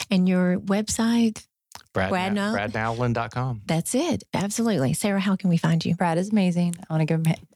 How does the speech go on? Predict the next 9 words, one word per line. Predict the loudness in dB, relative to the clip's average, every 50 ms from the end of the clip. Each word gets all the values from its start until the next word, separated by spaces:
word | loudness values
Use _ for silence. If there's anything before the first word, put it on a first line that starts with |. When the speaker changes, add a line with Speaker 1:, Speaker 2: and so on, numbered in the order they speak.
| _ -6 0
Speaker 3:
amazing. | 2 2 4 4 2 2 0 0 -2 -2 -4 -8 -14 -14 -16 -10 -4
Um, | -2 0 0 2 2 2 0 0 0 0
so, | -2 -2 -2 0 0 0 0 0 0 0 0 -2 -2 -2 -2 -4 -4 -2 -2
uh, | -2 0 0 0 0
my | 0 0 0 0 0 0 -2 -4 -8 -6 -2
Instagram | 0 0 0 0 -2 -2 -2 -2 0 0
handle | 0 0 0 0 -2 -2 -2
is | -4 -4 -4 -4
at | -2 0 0 0 0 -2